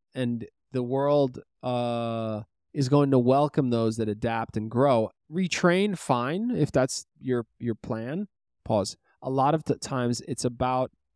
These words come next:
the relationships you have, the reputation you built, the skills that are underlying the skills that everyone sees.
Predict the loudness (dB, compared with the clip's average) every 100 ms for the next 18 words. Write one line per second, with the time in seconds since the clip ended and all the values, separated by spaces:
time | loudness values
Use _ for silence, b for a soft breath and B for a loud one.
0 | _ _ -4 0 2 2 0 2 2 2
1 | 0 0 -2 -4 -8 -12 -6 -6 -4 0
2 | 2 2 0 -2 -2 -2 -2 -6 -10 -20
3 | _ _ -6 -4 2 8 12 12 10 4
4 | _ _ _ 2 4 4 6 6 6 0
5 | -2 0 0 -2 -4 -6 -10 _ _ _
6 | -6 -4 -4 -4 -6 -6 -6 -2 -2 -2
7 | -2 2 4 4 2 -2